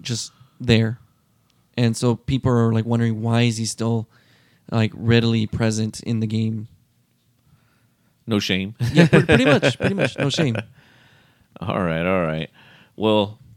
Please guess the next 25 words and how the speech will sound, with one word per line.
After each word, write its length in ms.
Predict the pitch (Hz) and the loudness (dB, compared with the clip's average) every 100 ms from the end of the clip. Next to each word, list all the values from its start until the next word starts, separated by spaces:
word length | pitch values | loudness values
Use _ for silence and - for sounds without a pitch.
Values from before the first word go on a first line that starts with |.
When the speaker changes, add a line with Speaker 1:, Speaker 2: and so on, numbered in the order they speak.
| - | 0
Speaker 2:
on 280 | 120 120 110 | 0 0 0
to 120 | 110 | 2
less 260 | 107 101 | 2 0
depressing 480 | - 85 98 - 85 | -4 0 0 0 -6
topics, 360 | 82 78 - 87 | -6 -8 -8 -6
Manny. 300 | 85 82 82 - | -6 -6 -8 0
Speaker 1:
Alrighty. 480 | 123 110 110 107 107 - - - | 2 4 4 2 -2 -12 -20 -4
Uh, 280 | 117 117 123 123 | 4 6 6 4
you 120 | 120 | 4
had 180 | 151 160 | 4 4
me 80 | 139 | 2
at 120 | 104 | 4
whiskey, 600 | 120 120 - 113 110 - | 4 2 0 -4 -6 -8
so 280 | - 117 110 | -4 0 0
what's 140 | 113 - | 0 0
going 180 | 120 110 | 2 2
on? 300 | 104 101 - - | 0 -4 -14 -12
'Cause 180 | - 113 | -6 -2
that's 180 | 120 - | 0 0
my 100 | 117 | -2
poison. 600 | - 110 - - - - - _ | -2 -4 -6 -12 -16 -20 -20 _
Speaker 2:
That's 160 | - - | -12 -12
your 60 | |
poison? 600 | - 101 139 151 101 69 95 | -8 -2 0 0 -2 -10 -4
Speaker 1:
Yes. 340 | 117 - - | -4 -4 -8